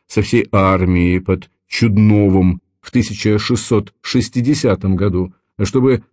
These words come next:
пополнить московский список сотнями новых стольников, стряпчих и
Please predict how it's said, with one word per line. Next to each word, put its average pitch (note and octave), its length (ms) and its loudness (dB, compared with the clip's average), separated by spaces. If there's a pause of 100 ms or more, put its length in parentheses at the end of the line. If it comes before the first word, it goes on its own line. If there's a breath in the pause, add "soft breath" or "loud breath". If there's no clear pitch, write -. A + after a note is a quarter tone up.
(160)
пополнить C3 640 0
московский A#2+ 680 -2
список A2 640 -4
сотнями B2 500 0
новых B2 640 0
стольников, D3 960 -2 (120)
стряпчих - 920 -4 (120)
и C3 200 0